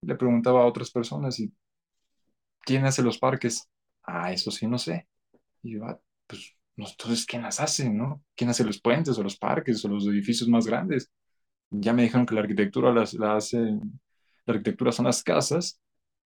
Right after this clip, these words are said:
pues, ¿quién hace lo demás? Obviamente, sin tener un conocimiento acerca de esto, pues, tú no sabes qué pasa.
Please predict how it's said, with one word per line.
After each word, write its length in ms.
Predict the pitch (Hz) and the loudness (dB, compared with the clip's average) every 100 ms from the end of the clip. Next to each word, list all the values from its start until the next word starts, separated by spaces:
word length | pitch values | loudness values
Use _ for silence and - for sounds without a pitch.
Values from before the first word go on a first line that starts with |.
| - | -10
pues, 140 | 107 | -6
¿quién 140 | - 98 | -2 -2
hace 140 | 95 | -2
lo 100 | 95 | -2
demás? 400 | 101 151 - - _ _ _ _ _ _ - - - | 0 -2 -4 -10 _ _ _ _ _ _ -20 -14 -6
Obviamente, 460 | 127 131 131 127 127 | 0 2 4 2 2
sin 200 | - 104 | 0 -2
tener 440 | 98 101 113 117 - _ _ - | 2 2 2 0 -6 _ _ -14
un 200 | 110 104 | -8 -6
conocimiento 800 | 104 120 107 - 95 98 107 107 | -2 -2 -2 -4 -2 0 0 -4
acerca 360 | 101 - - 101 | -10 -12 -8 -4
de 80 | 98 | -4
esto, 240 | 101 127 | -6 -10
pues, 220 | - - - | -12 -20 -18
tú 100 | 104 | -14
no 100 | 113 | -12
sabes 520 | - 135 113 - - | -10 -10 -10 -10 -12
qué 80 | - | -14
pasa. 340 | - - - | -14 -16 -16